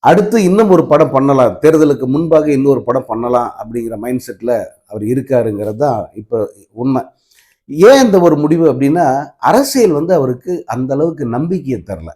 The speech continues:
அதுதான் உண்மை. விஜய் வந்து வந்தோம்,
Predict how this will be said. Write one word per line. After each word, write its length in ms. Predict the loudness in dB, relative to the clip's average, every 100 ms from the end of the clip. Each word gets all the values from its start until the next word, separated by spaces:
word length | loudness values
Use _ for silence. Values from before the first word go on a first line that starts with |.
| -14
அதுதான் 480 | -10 -2 0 0 -2
உண்மை. 280 | -4 -4 -4 -6 _ _ -20 _ _ -10
விஜய் 280 | 0 4 4
வந்து 280 | 4 2 2 2 -2 -6 _ _ _
வந்தோம், 560 | -2 0 2 4 4